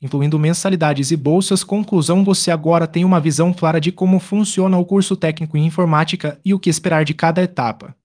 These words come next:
Com foco na prática, na escolha entre presencial e E A D,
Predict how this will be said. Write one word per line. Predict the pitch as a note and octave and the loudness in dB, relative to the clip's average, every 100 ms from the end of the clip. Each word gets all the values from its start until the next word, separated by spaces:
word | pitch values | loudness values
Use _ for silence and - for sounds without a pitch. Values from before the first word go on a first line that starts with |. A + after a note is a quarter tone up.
| - | -10
Com | C3 | -10
foco | A#2 F3 F3+ F#3+ | -4 -4 -2 -2
na | F3 | -2
prática, | D#3 E3 E3 - B2+ - | 0 -2 -2 -10 -12 -12
na | C#3+ D3+ | -6 -4
escolha | F#3 - D3 C3 | -4 -4 -4 -4
entre | D3+ G#3 | -4 -4
presencial | G3+ G#3+ A3 G#3+ F3+ C#3+ C#3 - | -2 -2 -2 -2 0 0 -2 -8
e | C#3 | -4
E | D#3+ | -2
A | G3 | 0
D, | C3+ A#2 | -2 -6